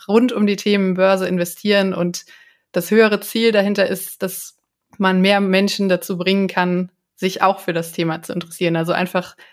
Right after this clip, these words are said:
zu zeigen, man muss nicht aus dem Finanzbereich kommen, um da Freude dran zu haben oder sich damit zu beschäftigen. Und also ich persönlich komme jetzt eigentlich aus dem I-T-Bereich, also gar nicht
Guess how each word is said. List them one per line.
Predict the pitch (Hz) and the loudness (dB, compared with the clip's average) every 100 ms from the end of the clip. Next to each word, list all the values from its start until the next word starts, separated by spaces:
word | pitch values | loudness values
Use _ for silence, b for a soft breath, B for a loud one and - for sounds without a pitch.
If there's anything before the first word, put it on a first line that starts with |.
| B | B
zu | - | -10
zeigen, | 180 - 190 190 185 185 185 b b b - | -6 -2 0 0 0 0 -4 b b b -2
man | 185 | 0
muss | 190 190 | 0 0
nicht | 185 - | -2 -2
aus | 175 - | -4 -2
dem | 180 | -2
Finanzbereich | 180 196 214 220 196 190 185 | 0 0 0 0 0 0 -2
kommen, | - 208 220 220 214 | -2 0 2 2 0
um | 208 196 196 196 214 | -2 -2 -2 -2 -4
da | - 180 180 | 0 0 0
Freude | - 208 214 | 2 2 2
dran | 208 190 185 | -2 -4 -4
zu | 185 | 0
haben | 190 185 175 | 2 2 0
oder | 175 | -2
sich | 170 175 | -4 -4
damit | 196 190 190 | -2 -2 -2
zu | |
beschäftigen. | 185 175 202 202 202 190 196 190 b b b b _ | -6 0 -2 0 -4 -2 -2 -4 b b b b _
Und | 190 180 175 175 - - | -2 0 0 -4 -6 -4
also | 175 | -2
ich | 196 - _ - | -4 -8 _ -8
persönlich | 185 196 202 185 | -2 0 0 0
komme | 190 185 | 0 0
jetzt | 180 - - | -2 -4 -10
eigentlich | 185 185 185 180 | -4 -2 -2 -4
aus | - | -4
dem | 175 | -2
I-T-Bereich, | 165 165 233 220 208 190 185 | -2 -2 0 0 0 -2 -4
also | 180 170 | -6 -4
gar | 185 185 | 0 0
nicht | 180 - - | -2 -6 -18